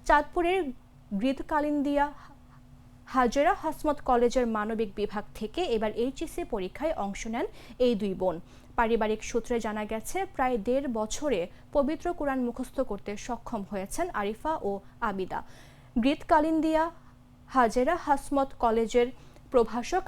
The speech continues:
আব্দুল বাতেন বলেন, আরিফা ও আবিদা দুজনই মেধাবী। তারা ক্লাসে নিয়মিত উপস্থিত থাকত, যে কোনো পড়া তারা দ্রুত আয়ত্ত করতে পারত।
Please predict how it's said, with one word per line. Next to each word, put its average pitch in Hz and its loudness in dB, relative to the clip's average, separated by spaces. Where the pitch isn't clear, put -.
আব্দুল 247 2
বাতেন 214 2
বলেন, 208 0
আরিফা 302 4
ও 269 4
আবিদা 233 2
দুজনই 220 0
মেধাবী। 180 -4
তারা 220 2
ক্লাসে 226 0
নিয়মিত 294 4
উপস্থিত 202 -4
থাকত, - -6
যে 233 4
কোনো 311 0
পড়া 285 2
তারা 226 0
দ্রুত 240 -4
আয়ত্ত 247 -2
করতে 202 -6
পারত। 165 -10